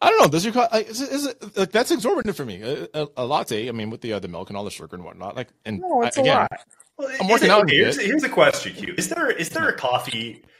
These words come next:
Speaker 3: is there a drink you could order at a coffee shop that you would judge someone for?
Speaker 1: Uh, when I hear people talk about how many pumps they want in their coffee, I'm like,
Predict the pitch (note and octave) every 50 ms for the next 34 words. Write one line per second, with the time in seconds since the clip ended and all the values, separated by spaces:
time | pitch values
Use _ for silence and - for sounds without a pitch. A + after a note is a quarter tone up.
0 | _ _ - G#3 F#3 C#4+ D#4 C4 E3 - - C#3+ C#3+ C#3+ - - - - C#3 C3
1 | G#2+ A2 A2+ G#2 A2+ F#2+ F2+ G2 G2+ - - - E2+ E2 E2 - F2 E2 - -
2 | D#2+ D#2+ D#2 D2+ D#2 - _ _ _ _ _ _ _ _ _ _ B2 A#2 C3+ -
3 | A#2+ A#2+ A2+ A#2+ B2 B2 A#2 A2 G#2 G#2 G#2+ F#2+ F#2 - F#2+ E2 D#2+ - - -
4 | - - - - _ _ _ - - - - - _ _ _ _ _ _ _ _
5 | _ _ _ _ _ _ _ _ _ _ - - _ _ _ _ _ _ _ _
6 | _ _ _ _ _ _ _ _ _ _ _ _ _ _ _ _ _ _ _ _
7 | D#3+ F3 F3+ F#3 F#3 F#3 F#3 F3+ F3+ F3 F3+ F3 F3 F3 F3 F3 F3 E3+ E3+ E3+
8 | E3+ E3+ E3 E3 E3 E3 E3+ F3 E3+ D#3 C#3 - - - - - - - C3 D#3+
9 | F3 F#3+ F#3+ A3+ E4+ - - D#3 D3 - E3 D3+ - D#3 D#3 D3+ C#3+ C3+ C3+ B2
10 | A#2 B2+ C3 C#3 A#2+ G#2 - _ - A#2+ C#3 - - A#2+ A2 A2 A2+ A2 A2+ G#2+
11 | G2 - - G#2+ G2+ G2 - F#2+ F#2 F2+ F#2 F2+ F2+